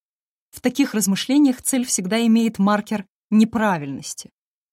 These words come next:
Вроде хочется, вроде оно, но как будто бы невозможно и неправильно. И это самая большая ловушка. Нет вдохновляющей цели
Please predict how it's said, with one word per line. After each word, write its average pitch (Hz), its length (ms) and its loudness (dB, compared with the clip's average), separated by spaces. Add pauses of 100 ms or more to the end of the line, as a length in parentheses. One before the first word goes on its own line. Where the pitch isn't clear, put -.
(340)
Вроде 240 300 -2
хочется, - 600 -4 (280)
вроде 233 400 0
оно, 254 480 2 (880)
но 196 80 -2
как 214 160 -4
будто 285 240 0
бы 214 120 2
невозможно 185 800 -2 (180)
и 196 60 -4
неправильно. 180 720 -8 (840)
И 185 80 -4
это 165 160 -6
самая 180 380 0
большая 175 400 -4
ловушка. 156 540 -14 (1300)
Нет 220 220 4
вдохновляющей 202 760 0
цели 185 480 -4